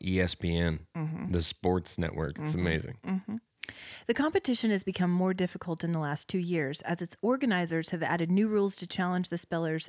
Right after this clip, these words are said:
Speaker 2: to avoid a repeat of twenty nineteen.
Speaker 1: What happened?
Speaker 2: Which
Speaker 1: Intrigue?
Speaker 2: Uh-huh.
Speaker 1: <gasps>
Speaker 2: Which ended with an eight-way tie after four hours that exhausted the Bees list of challenging words.
Speaker 1: And they just couldn't,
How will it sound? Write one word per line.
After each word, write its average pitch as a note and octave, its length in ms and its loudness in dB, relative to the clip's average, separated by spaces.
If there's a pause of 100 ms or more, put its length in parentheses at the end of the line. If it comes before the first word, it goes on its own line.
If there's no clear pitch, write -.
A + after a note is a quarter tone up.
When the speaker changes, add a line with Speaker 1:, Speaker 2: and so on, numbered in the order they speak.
(120)
Speaker 2:
to G#3 160 2
avoid F#3+ 340 2
a F3 40 2
repeat G3 500 0
of F3 180 -4
twenty G#3 320 0
nineteen. F3 720 -2 (300)
Speaker 1:
What F2 120 -2
happened? E2+ 480 -2 (140)
Speaker 2:
Which G3+ 100 4
Speaker 1:
Intrigue? C#3 540 4
Speaker 2:
Uh-huh. A2 760 0
Speaker 1:
<gasps> - 40 -20
Speaker 2:
Which G3 260 -2
ended A#3 320 4
with G3+ 160 0
an F3+ 140 0 (100)
eight-way G3 520 0
tie F#3 480 -4
after E3 340 -4
four A#3 520 -2
hours F3+ 460 -2
that F3 140 0
exhausted F3 760 -2
the E3 80 -2
Bees A#3+ 420 -4
list E3 280 -2
of F#3+ 120 -6
challenging D#3 600 -2
words. C#4 260 -6
Speaker 1:
And F2 80 -2
they F2 100 2
just E2 200 -2
couldn't, E2 320 -4